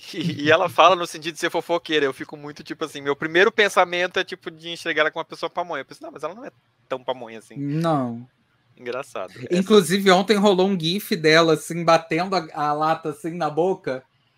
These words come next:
Speaker 2: Eu falei assim, "Gata,
Speaker 1: Sim.
Speaker 2: bêbada, perdeu." Ai, calma, calma aí. Não acredito. O que que está acontecendo aqui? Nesse YouTube? Tem gente chegando?
Speaker 1: Aê!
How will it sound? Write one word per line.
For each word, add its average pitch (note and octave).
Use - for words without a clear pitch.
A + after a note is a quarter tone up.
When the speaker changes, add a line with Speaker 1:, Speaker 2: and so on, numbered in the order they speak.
Speaker 2:
Eu D#3
falei E3+
assim, E3+
"Gata, E3
Speaker 1:
Sim. C#3
Speaker 2:
bêbada, E3
perdeu." E3+
Ai, F#3+
calma, G3
calma G#3
aí. D#3
Não F3+
acredito. A3
O C3
que F#3
que F#3
está A3
acontecendo G#3+
aqui? D3+
Nesse E3+
YouTube? D3
Tem E3+
gente E3
chegando? D#3+
Speaker 1:
Aê! F3